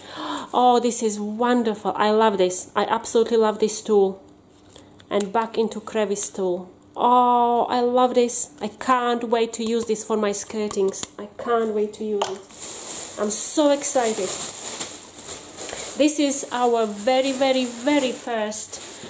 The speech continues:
uh, upright vacuum. And I always wanted to try one, so it doesn't weigh very much at all.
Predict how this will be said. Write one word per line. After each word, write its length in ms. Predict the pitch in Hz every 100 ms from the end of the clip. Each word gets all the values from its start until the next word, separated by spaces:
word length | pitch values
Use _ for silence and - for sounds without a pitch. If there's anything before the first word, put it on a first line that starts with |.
| - -
uh, 260 | 214 202 196
upright 400 | 220 - 254 262
vacuum. 640 | 254 254 - 294 320 381 - - - -
And 100 | -
I 40 | 208
always 460 | - 247 240 240
wanted 280 | 226 226 220
to 100 | 208
try 340 | 208 233 214 196
one, 220 | 180 190
so 380 | - 202 196 180
it 40 |
doesn't 380 | 190 220 214 208
weigh 240 | 214 196
very 260 | 196 202 196
much 320 | 185 185 -
at 220 | 196 -
all. 340 | 190 175 190